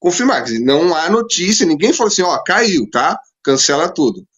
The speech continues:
O que aconteceu foi aquele post dela que ficou uma coisa meio assim, "Pô, mas então quer dizer que acabou, acabou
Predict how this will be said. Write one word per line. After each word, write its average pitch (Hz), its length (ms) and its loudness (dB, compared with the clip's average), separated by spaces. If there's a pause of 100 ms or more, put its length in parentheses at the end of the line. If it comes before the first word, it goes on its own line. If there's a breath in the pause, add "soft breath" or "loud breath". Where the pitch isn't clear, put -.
(580)
O 208 100 2
que 214 100 0
aconteceu 277 460 0
foi 247 140 2
aquele 349 260 0
post 202 400 -2
dela 175 320 0
que 269 140 -8
ficou 262 180 -2
uma 254 140 2
coisa 254 200 0
meio 262 200 0
assim, 226 240 -2
"Pô, 165 240 0
mas 107 180 -6
então 180 220 0
quer 214 80 -2
dizer 175 180 0
que 175 80 -2
acabou, 131 520 0
acabou 123 320 -4